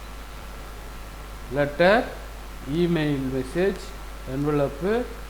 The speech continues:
லேபிள், அடுத்தது என்னது? டைரக்டரி, நார்மல் டாக்குமெண்ட்டு, அடுத்தது வந்து என்னது? step by step mailing wizard அப்படின்னு சொல்லுவாங்க. எப்படி நம்ம இதுல, இதெல்லாம் நம்ம சப்ஜெக்ட் ஸ்டார்ட் பண்றதில்ல. புரியுதா?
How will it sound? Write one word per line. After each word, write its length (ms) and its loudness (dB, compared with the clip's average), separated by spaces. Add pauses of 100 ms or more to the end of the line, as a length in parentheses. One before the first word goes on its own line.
(120)
லேபிள், 420 4 (640)
அடுத்தது 360 0
என்னது? 280 6 (500)
டைரக்டரி, 560 2 (760)
நார்மல் 580 12 (100)
டாக்குமெண்ட்டு, 640 2 (240)
அடுத்தது 360 0
வந்து 180 2 (200)
என்னது? 260 2 (220)
step 240 4 (100)
by 80 8 (140)
step 260 2 (720)
mailing 420 8 (120)
wizard 440 12
அப்படின்னு 320 2
சொல்லுவாங்க. 360 -4 (220)
எப்படி 280 2
நம்ம 160 4 (500)
இதுல, 300 6
இதெல்லாம் 420 10
நம்ம 180 6 (280)
சப்ஜெக்ட் 420 0 (680)
ஸ்டார்ட் 340 12
பண்றதில்ல. 380 -2 (120)
புரியுதா? 320 6